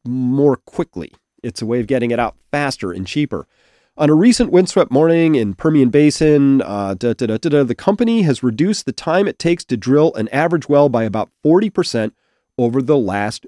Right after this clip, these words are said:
three years, thanks in part to boring slightly smaller holes,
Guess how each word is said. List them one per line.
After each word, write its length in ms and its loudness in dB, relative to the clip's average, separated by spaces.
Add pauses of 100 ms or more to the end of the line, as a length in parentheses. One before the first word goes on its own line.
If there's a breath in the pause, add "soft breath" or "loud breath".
three 220 0
years, 320 0
thanks 340 -2
in 80 -6
part 300 -2
to 80 -6
boring 400 0
slightly 420 -6
smaller 380 -8
holes, 640 4